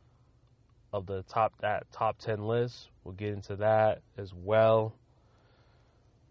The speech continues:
But, uh, it's, it's a definitely a lot, a lot of stuff. It's definitely gonna be a full loaded show. So just, this is why I like to do two segments, two parts, because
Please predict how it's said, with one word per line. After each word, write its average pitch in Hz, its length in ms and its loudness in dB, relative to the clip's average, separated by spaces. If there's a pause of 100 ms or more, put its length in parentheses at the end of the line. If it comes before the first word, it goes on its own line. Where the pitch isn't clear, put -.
(260)
But, 95 120 -10
uh, 90 340 -4 (840)
it's, 120 180 -20
it's - 200 -12
a 113 80 -2
definitely 123 440 0
a 110 80 4
lot, 113 500 10 (340)
a 101 80 -4
lot 104 380 4
of 107 80 0
stuff. 101 380 0 (200)
It's - 80 -20
definitely 107 280 -4
gonna 107 100 -4
be 104 100 -4
a - 160 -10
full 110 220 0
loaded 107 340 0
show. 101 420 -2
So 92 120 -12
just, 95 500 -12 (1120)
this 117 120 -6
is 104 80 -8
why 110 220 8
I - 20 10
like 110 260 6
to 101 80 -18
do 110 160 -4
two 110 200 -8
segments, 120 960 2 (180)
two 104 160 -12
parts, - 760 4
because 101 720 -4